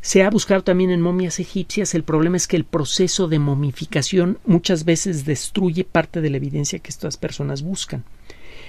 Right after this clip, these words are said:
Estas personas no solamente buscan pulmones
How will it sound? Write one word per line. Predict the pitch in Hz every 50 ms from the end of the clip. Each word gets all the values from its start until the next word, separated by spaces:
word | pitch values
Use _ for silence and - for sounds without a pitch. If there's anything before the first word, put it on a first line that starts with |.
| - -
Estas | 202 - 240 220
personas | - 233 220 - 220 220 214 208
no | 220 208
solamente | - - 202 202 185 185 185 180 - 185
buscan | 170 185 175 - - 202 190 190 226 - - - - - - - - - - - -
pulmones | - 185 160 151 151 170 175 190 185 165 147 151 151 - - - - -